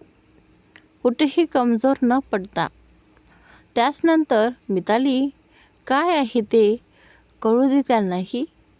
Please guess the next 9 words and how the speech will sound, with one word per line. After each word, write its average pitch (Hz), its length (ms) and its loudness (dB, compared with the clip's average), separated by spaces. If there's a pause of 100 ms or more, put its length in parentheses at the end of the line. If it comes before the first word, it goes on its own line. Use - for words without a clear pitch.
(440)
तू 220 260 4
तुझ्या 214 340 0
हुशारीवर, 214 720 0
मेहनतीवर, 240 840 -2 (1120)
अ, - 300 -2
सगळं 320 400 0
काही 285 360 -2
मिळवू 226 420 4
शकते. - 460 -8